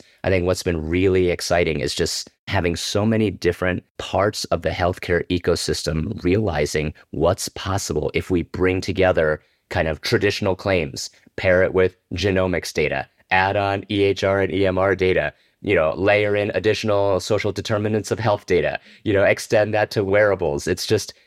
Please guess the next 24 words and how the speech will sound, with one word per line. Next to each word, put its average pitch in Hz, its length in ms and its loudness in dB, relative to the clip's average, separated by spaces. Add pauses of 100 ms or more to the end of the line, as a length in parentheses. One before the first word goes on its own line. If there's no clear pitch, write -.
(180)
incredibly 101 540 2
exciting 92 460 0
to - 120 -8
think 92 240 -2
about 82 340 2 (380)
all 98 320 4
of 90 80 -4
the 85 100 0
different - 420 -4
use 80 280 -2
cases 104 460 0
that - 180 -2
can 104 260 -4
be 90 160 0
addressed 80 500 -2 (200)
when 90 200 0
we're 85 120 2
bringing 90 480 -2
together 90 520 0
more 85 380 2
and 90 160 0
more 80 320 -2
insights 87 640 -2 (280)
around 78 540 0